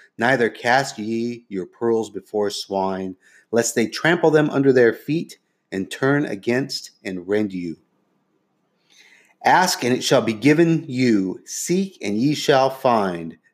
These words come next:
Knock, and it shall be opened unto you. For everyone that asketh receiveth, and he that seeketh findeth,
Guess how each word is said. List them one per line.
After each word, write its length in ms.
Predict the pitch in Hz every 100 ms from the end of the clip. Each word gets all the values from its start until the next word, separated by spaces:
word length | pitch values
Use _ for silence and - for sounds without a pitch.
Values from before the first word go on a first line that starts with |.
| -
Knock, 480 | 101 120 160 165 - -
and 100 | 104
it 120 | 98
shall 240 | - 104
be 160 | 98 98
opened 360 | 139 139 139 135
unto 340 | 123 123 135
you. 440 | 120 104 90 80 - _ _ _
For 200 | 110 107
everyone 520 | 147 151 175 160 165 156
that 180 | 117
asketh 560 | 123 139 147 - - -
receiveth, 640 | 127 113 - 123 90 80 _ _ _ _ _ _ 90
and 100 | 92
he 260 | 139 170
that 200 | 143 101
seeketh 540 | - - 180 170 156 -
findeth, 420 | 143 123 95 82